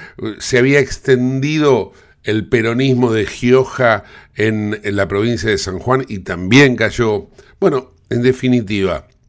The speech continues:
empiezan a caer los feudos. Y esto es lo que ocurrió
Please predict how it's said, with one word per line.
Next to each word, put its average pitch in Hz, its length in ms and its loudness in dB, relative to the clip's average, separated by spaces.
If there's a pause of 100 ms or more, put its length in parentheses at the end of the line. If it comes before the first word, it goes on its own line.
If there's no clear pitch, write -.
(720)
empiezan 123 840 -4 (340)
a 90 180 -8
caer 117 540 2 (120)
los 92 240 -6
feudos. 69 800 -8 (480)
Y 120 160 2
esto 147 240 2
es 151 60 2
lo 147 140 4
que 113 100 2
ocurrió 113 720 2